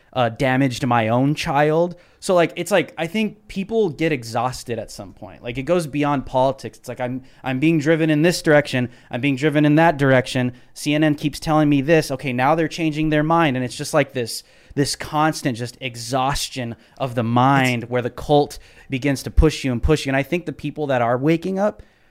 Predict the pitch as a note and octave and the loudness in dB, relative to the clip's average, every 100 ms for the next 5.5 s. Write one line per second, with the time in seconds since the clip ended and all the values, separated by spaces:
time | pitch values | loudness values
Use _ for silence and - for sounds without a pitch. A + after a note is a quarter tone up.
0 | _ _ C#3 C3+ B2+ B2 G#2+ F#2+ D#2 D#3+ | _ _ -6 -4 0 0 0 -6 -6 -6
1 | - B3+ E3+ D3 C3 C3 D3 B2+ - A#2 | -4 -4 -2 -4 -8 -8 -8 -8 -10 -14
2 | - G#2+ B2+ D3+ E3+ D3+ - - D3+ - | -14 -14 -8 -8 -4 -6 -8 -12 -10 -8
3 | A2+ F#2+ - G3 E3+ G3 - D#3 G#3 G#3 | -8 -8 -2 -2 0 -2 -2 -4 -2 0
4 | - F3+ C#3+ C3 C#3+ D3+ D3 C3 B2+ B2 | 0 -2 -6 -6 -8 -6 -6 -8 -8 -10
5 | A#2+ - B2+ A#2+ | -10 -8 -8 -8